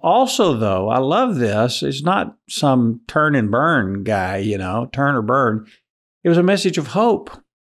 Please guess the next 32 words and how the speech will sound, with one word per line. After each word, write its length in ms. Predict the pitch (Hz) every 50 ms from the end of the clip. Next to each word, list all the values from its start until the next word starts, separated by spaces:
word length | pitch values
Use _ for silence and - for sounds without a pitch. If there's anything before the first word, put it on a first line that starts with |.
| _ _ _ _ _ _ _ - _ _
He 140 | - 175
says 460 | 170 - - 196 196 190 180 147 - 170
in 260 | - 165 165 156 151
the, 240 | 147 147 139 143 -
in 180 | - 151 147 139
the 80 | 131
scripture, 600 | 127 - - - 180 214 214 - - - - 120 98
you 160 | 98 107 113
know, 200 | 117 120 131 139
that 180 | 139 131 131 127
the, 240 | 151 147 147 - -
the 160 | 151 160 156
Lord 300 | 147 151 170 196 220 214
is 160 | 202 - -
coming 480 | - - 135 113 95 90 80 85 87 87
and, 180 | 98 101 107
and 300 | 120 120 117 127 123 120
it's 300 | - - - 135 131 -
gonna 180 | - 156 143 135
be 100 | 131 123
beautiful. 600 | 117 113 120 151 208 110 95 - - 107 92 87
So, 360 | - - - 170 160 151 147 - - - - - - - - _ _ -
but 140 | 170 175 165
he, 400 | 160 175 180 170 165 - - _ -
but 180 | 160 160 151
he 120 | 151 160 160
got 380 | 135 123 143 151 185 214 220
a 40 | 196
word 520 | 160 135 127 127 139 156 165 160 151 123 -
from 240 | - - 120 107
the 60 | 92 92
Lord. 720 | 87 87 87 98 113 110 101 87 80 76 73 71 - -